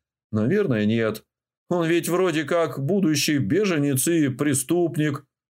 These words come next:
С другой стороны, проклятие. Еще немного, и у меня действительно голова пойдет кругом. «Шиона, мне надо бежать.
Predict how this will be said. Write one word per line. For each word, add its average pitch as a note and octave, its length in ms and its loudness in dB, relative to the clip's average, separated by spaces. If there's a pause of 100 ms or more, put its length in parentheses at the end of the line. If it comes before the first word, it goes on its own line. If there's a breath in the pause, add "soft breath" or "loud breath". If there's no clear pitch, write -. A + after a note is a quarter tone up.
С D#3 180 0
другой C#3+ 440 0
стороны, F3+ 680 -2 (320)
проклятие. B2+ 920 -2 (300)
Еще C#3+ 340 0
немного, D3 520 0
и F3+ 240 0
у D#3+ 140 0
меня D#3 340 0
действительно E3 760 0
голова D3+ 520 0
пойдет C3 440 0
кругом. C3 680 0 (1040)
«Шиона, C3+ 680 0
мне B3 260 0
надо G3 240 0
бежать. D3+ 640 0